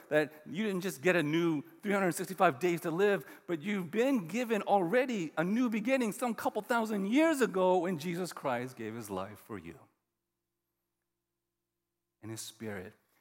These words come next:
now dwells in us. And it creates in our hearts and minds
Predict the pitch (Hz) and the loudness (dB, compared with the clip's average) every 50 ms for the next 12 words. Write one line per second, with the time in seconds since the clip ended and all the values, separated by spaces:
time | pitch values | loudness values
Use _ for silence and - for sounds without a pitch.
0 | _ _ _ 98 95 98 95 98 95 95 98 95 95 90 101 92 87 85 82 76 | _ _ _ -10 -10 -8 -8 -8 -8 -8 -8 -8 -10 -10 -12 -14 -12 -14 -16 -16
1 | - - - _ _ _ _ _ _ _ _ _ _ _ _ _ _ _ _ _ | -18 -20 -20 _ _ _ _ _ _ _ _ _ _ _ _ _ _ _ _ _
2 | _ _ _ _ _ _ _ _ _ _ _ _ _ _ _ _ _ _ _ _ | _ _ _ _ _ _ _ _ _ _ _ _ _ _ _ _ _ _ _ _
3 | - 120 113 113 110 - - - 120 110 107 110 107 113 127 131 - - - - | -12 -10 -10 -10 -12 -14 -16 -12 -10 -10 -8 -8 -8 -10 -10 -12 -14 -16 -18 -16
4 | _ 110 104 95 95 95 92 - - - 104 101 - - 101 95 90 87 87 85 | _ -14 -12 -10 -10 -12 -14 -12 -12 -12 -12 -12 -12 -14 -12 -12 -10 -10 -10 -10
5 | 82 82 85 - | -12 -14 -16 -20